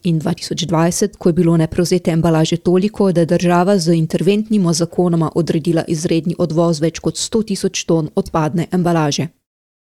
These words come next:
Izredni odvozi na podlagi interventnih zakonov so skupaj s povezanimi ukrepi stali šestnajst cela pet milijona evrov.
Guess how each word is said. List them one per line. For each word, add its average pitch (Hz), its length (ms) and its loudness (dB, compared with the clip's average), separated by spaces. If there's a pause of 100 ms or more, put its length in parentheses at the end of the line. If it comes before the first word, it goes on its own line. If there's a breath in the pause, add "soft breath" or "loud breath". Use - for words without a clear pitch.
(380)
Izredni 240 440 2
odvozi 175 420 4
na 190 100 4
podlagi 165 560 2
interventnih 180 680 2
zakonov 180 460 2
so 196 180 -4
skupaj 254 380 0
s - 100 -6
povezanimi 202 580 2
ukrepi 175 440 0
stali 175 360 2
šestnajst 220 580 0
cela 175 240 0
pet 214 260 -4
milijona 160 400 2
evrov. 160 360 2